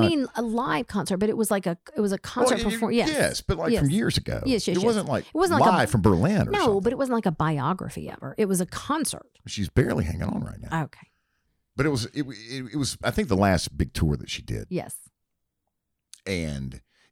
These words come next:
Speaker 2: this, this production, this
Speaker 1: Unbelievable.
Speaker 2: staging for this show.
Speaker 1: Multi-levels.
Speaker 2: She's flying through the air. Multi-, it was so impressive. And I wound up,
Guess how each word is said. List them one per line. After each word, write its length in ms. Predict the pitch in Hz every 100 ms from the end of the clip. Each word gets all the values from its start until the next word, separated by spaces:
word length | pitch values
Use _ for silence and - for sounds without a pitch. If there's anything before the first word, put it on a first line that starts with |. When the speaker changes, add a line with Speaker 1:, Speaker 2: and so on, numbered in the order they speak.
| -
Speaker 2:
this, 340 | 143 170 - -
this 240 | 107 165
production, 840 | - 113 73 92 - - 53 50 -
this 480 | - 80 143 - - - _ -
Speaker 1:
Unbelievable. 640 | 220 - 190 180 165 156 -
Speaker 2:
staging 100 | - _ _
for 180 | - 135
this 220 | 104 107
show. 720 | - - 139 185 151 64 57 - -
Speaker 1:
Multi-levels. 680 | 190 196 254 233 175 165 180
Speaker 2:
She's 20 |
flying 400 | 147 160 165 135
through 200 | 107 117
the 280 | 98 95 123
air. 140 | 80 67
Multi-, 440 | 131 208 185 - - - _ -
it 260 | - -
was 200 | 147 113
so 260 | - 156 131
impressive. 640 | 98 - 101 95 - 64 - - - - 92
And 140 | 98
I 140 | 98
wound 360 | 95 78 71 67
up, 240 | 62 62